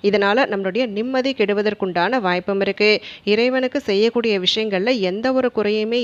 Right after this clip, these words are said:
இல்லாம நிறைவா செய்தோம் அப்படின்னு சொன்னா மட்டும்தான் கண்டிப்பா அதனால மனம் நிறையும். அதே சமயத்துல நம்ம வீட்லயும் பாத்தீங்கன்னா சந்தோஷம் நிறையும்.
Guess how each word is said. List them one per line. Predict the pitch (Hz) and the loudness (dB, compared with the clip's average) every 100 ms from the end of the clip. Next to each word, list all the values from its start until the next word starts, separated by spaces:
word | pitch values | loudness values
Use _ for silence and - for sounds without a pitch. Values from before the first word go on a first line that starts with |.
| 190 | -2
இல்லாம | 185 196 208 254 | -2 -2 -2 -4
நிறைவா | 185 202 233 247 | -2 0 0 -2
செய்தோம் | 208 190 208 208 | -4 -4 -2 -2
அப்படின்னு | 185 175 220 190 | -4 -4 -4 -4
சொன்னா | 170 208 214 | -4 -2 -2
மட்டும்தான் | 180 180 170 185 208 214 | -4 -4 -2 -2 -2 -4
கண்டிப்பா | 190 202 240 269 233 | -6 -4 -4 -2 -2
அதனால | 185 175 175 226 208 190 | -2 0 2 0 -2 -4
மனம் | 208 262 208 | -4 -4 -2
நிறையும். | 185 185 254 - | -2 0 0 -2
அதே | 185 214 214 | -2 -2 -2
சமயத்துல | 185 180 262 247 | -4 -4 -4 -2
நம்ம | 180 175 | -4 -4
வீட்லயும் | 226 254 240 247 | -4 -4 -4 -2
பாத்தீங்கன்னா | 202 180 175 220 277 | -4 -4 -2 -2 -2
சந்தோஷம் | 185 185 202 202 214 208 | -6 -2 -2 0 -2 -2
நிறையும். | 185 190 202 | 0 0 0